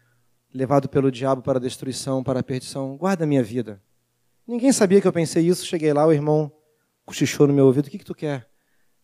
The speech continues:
Eu queria que s-, queria que na minha vida eu nunca errasse com a vontade de Deus. Já chorando, né? Porque era a chance do pezinho, quinze aninhos. <laughs> Eu falei, "Amém, Senhor.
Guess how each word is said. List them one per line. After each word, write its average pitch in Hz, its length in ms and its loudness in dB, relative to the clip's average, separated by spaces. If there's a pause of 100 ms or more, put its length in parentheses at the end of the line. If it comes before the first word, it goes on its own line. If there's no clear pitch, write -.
(140)
Eu 185 80 -12
queria 190 320 -4
que - 80 -12
s-, - 240 -12 (760)
queria 180 240 -6
que 185 100 -6
na 175 80 -2
minha 170 160 -2
vida 160 200 -4
eu 170 40 0
nunca 202 220 2
errasse 156 320 0
com 160 80 2
a - 20 6
vontade 135 380 -2
de 123 80 -10
Deus. 117 420 -6 (560)
Já 220 160 2
chorando, 214 480 8
né? 175 120 8
Porque 196 180 -4
era 220 140 -2
a - 20 -4
chance 240 400 0
do 202 80 -6
pezinho, 190 580 0
quinze 254 380 0
aninhos. 226 560 0 (1200)
<laughs> - 180 -10
Eu 240 120 2
falei, 226 260 4
"Amém, 208 340 0
Senhor. 180 440 -8